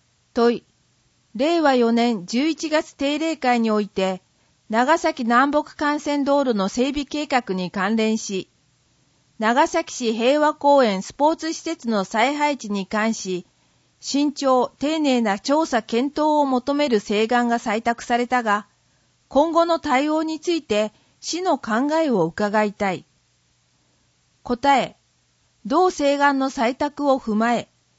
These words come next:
引き続き競技団体との意見交換を行うとともに、市議会や長崎市平和公園再整備基本計画検討委員会での議論を重ねながら、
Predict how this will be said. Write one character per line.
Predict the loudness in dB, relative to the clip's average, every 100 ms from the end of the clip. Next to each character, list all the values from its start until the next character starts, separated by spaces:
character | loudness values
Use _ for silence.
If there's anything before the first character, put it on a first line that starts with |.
| _ _ _
引 | -8 -6
き |
続 | -4 -4 -6
き | -4 -6 -8
競 | -2 0 2
技 | 2
団 | 2 0
体 | 0 -2
と | 0
の | -2 -2
意 | -4
見 | -4 -4
交 | -2 0 0
換 | 2 0 2
を | 2 0
行 | 0 2 2
う | 2
と | -2
と | -2 -2
も | -2
に、 | -4 -6 -12 _ _ _ _ _ _ _
市 | -8 -6
議 | -6
会 | 0 0 0
や | 0 -2 -4 -10 _
長 | -4 0 0
崎 | 0 -4 -4
市 | -4 -4
平 | 0 2 4 4
和 | 2
公 | 2 4 4
園 | 2 0
再 | -2 -2
整 | -2 -4
備 | -4 -6
基 | -4
本 | -2 0 -2
計 | -2 -2
画 | -2 -6
検 | -4 -2 -2 2
討 | 4 4 2
委 |
員 | 0 0 0
会 | 0 0
で | 0
の | -2
議 | -2 0
論 | 2 2 0
を | -2
重 | -6 -6 -2
ね | 0
な | 0 0
が | 0
ら、 | 0 -2